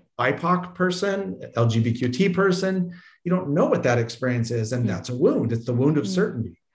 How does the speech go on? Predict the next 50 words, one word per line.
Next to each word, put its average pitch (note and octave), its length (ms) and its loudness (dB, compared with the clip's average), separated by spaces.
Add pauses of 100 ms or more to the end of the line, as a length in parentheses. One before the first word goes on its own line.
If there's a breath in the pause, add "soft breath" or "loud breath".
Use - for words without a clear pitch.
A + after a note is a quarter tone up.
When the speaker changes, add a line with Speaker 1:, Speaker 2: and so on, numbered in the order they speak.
(540 soft breath)
Speaker 1:
And C4 180 4
Speaker 2:
Interesting. F#3 800 0 (220)
Okay. A#3 240 -16
Speaker 1:
Yeah. D3 440 2
And D3+ 160 0
I F3 140 2
think G3+ 300 -2
that D3 100 -2
if D3 120 -6
we E3 140 0
could A3 180 -6
see G#3 240 -8
each F#3 160 -6
other's E3 280 -6
wounds, A#2+ 720 -4 (120)
Speaker 2:
Mm. F3 220 -12 (880)
Speaker 1:
like, B2 160 0
truly, C3+ 480 4
we A#2 140 0
could, C#3 160 -2
where C3+ 100 4
we A#2+ 120 0
couldn't F3+ 320 4
look D#3+ 280 0
away, B2 240 2
back A#2 240 -2
to B2 60 -4
what A#2+ 100 0
I A2 80 -2
said, B2 560 -4 (300)
we C#3 100 4
would D3+ 160 4
have F3+ 380 2
to G#3 140 2
look C#3+ 280 0
at C#3+ 60 -2
each B2+ 160 -6
other, F3+ 420 -4
to - 100 -10
your A#2 120 -4
Speaker 2:
Mm-hmm. A2 100 -6
Speaker 1:
point, B2 300 0
not C3 200 4
at C#3 120 -2
somebody C3 520 2
else, - 360 0
not B2+ 180 0
some - 160 -2
Speaker 2:
Mm-hmm. - 140 -6
Speaker 1:
other. F2 300 -2